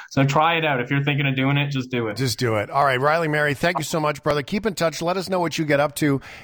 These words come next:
Speaker 2: And if anything else comes of this, we wanna hear it here first, okay?
Speaker 1: Perfect.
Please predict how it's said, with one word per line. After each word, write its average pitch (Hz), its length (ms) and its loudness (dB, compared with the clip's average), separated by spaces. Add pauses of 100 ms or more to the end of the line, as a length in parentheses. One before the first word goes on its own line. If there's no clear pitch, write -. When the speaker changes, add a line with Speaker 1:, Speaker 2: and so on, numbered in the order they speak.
Speaker 2:
And 120 160 0
if - 120 -2
anything 143 220 2
else 127 160 -4
comes 131 240 -2
of 117 60 0
this, 113 140 -4
we 127 100 0
wanna 113 240 0
hear 110 180 0
it 104 60 -2
here 104 120 -2
first, 101 340 -6
okay? 110 300 -2 (460)
Speaker 1:
Perfect. 101 500 0